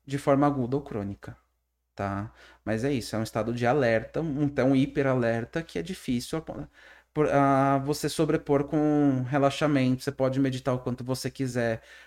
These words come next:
Aí eu brinco, uma pessoa com insônia meditando é uma das situações mais ridículas do universo,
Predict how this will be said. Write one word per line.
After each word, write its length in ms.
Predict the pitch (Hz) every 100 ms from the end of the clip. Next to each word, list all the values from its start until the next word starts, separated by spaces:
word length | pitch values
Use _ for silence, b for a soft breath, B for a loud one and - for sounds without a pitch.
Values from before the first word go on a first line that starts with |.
| -
Aí 80 | 131
eu 40 |
brinco, 260 | 135 131 131
uma 80 | 127
pessoa 300 | 127 - 139
com 140 | 180
insônia 300 | 180 143 127
meditando 600 | 127 127 127 123 117 120
é 60 | 143
uma 120 | 151
das 120 | 147
situações 540 | 147 143 143 - 135 131
mais 340 | 131 127 131
ridículas 400 | 156 151 143 151
do 60 | 151
universo, 600 | 151 185 185 120 - 104